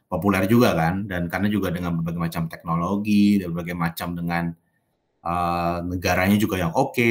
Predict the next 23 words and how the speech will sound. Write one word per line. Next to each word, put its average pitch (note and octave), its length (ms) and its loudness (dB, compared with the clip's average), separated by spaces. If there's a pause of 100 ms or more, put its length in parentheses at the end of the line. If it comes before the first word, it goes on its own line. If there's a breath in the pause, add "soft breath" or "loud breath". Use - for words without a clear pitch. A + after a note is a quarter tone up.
dan F#2 160 -2
yang F2 160 -4
lain. E2+ 320 -2 (320)
Tapi B2+ 140 -2 (100)
Bill, G#2+ 260 4
boleh A2+ 220 2
nggak B2+ 160 0
ceritain G2+ 240 -6
ke - 160 -12
kita A#2+ 340 2
dua G2+ 220 -2
hal F2+ 180 -6
itu, - 240 -6
kayak - 320 -8 (300)
kenapa G#2 260 -4
sih E3 80 6
mau D3+ 460 2
gitu, E2 180 -8
motivasinya B2+ 640 0
tuh - 60 2
apa G2+ 420 4
gitu, E2+ 240 -4 (320 loud breath)
sama A#2+ 560 0